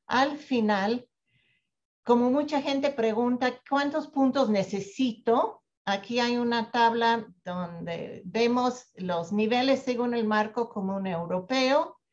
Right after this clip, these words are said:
y los tres diferentes tipos de exámenes. Cada uno tiene una escala muy diferente y, y evalúan ciertos niveles. Notan que el ielts y el toefl I B T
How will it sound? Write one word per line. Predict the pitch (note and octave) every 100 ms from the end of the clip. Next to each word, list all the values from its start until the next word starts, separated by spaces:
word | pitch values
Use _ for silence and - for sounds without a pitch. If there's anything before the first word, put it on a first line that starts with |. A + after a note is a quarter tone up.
| _ _ _
y | - A#3+ A#3+ A#3+ A#3+
los | G3 F3+ F3+
tres | - A3 A3 -
diferentes | G3+ G3+ G3 F#3 F#3+ F#3+ -
tipos | A3+ G#3+ A3 G#3 -
de | F3+
exámenes. | E3+ - G#3+ G#3 G#3 A3 -
Cada | C4 C#4+ C4+
uno | C4+ C4+ C4+
tiene | A#3+ A#3 A#3+
una | A3 A3+ A3 E3+ E3+ _ _
escala | - F#3+ - A3+ A3 G#3+ -
muy | A3 A#3+ B3+
diferente | G#3+ F#3+ - G3 G3 G3 G3 C4 G#4 - _ _ _ _ _ _ _
y, | - G3 F#3+ F#3 F3+ - -
y | G3 F#3 F#3 F3+ - _ _ _ _ _ _ -
evalúan | G#3+ G#3+ A#3 B3+ C#4 C#4 C#4+ C#4+ -
ciertos | - A#3 G#3+ - A3 G#3+
niveles. | G#3+ G3+ G3+ D#3+ D#3 - _
Notan | G#3 G#3 A3 A3 G#3 G3
que | F3+ F3
el | F#3
ielts | G#3 A#3 B3 -
y |
el | G3 F3+
toefl | A3 G#3+ G#3+ A3 -
I | F#3+ F#3
B | G3 G3 -
T | A#3 A#3+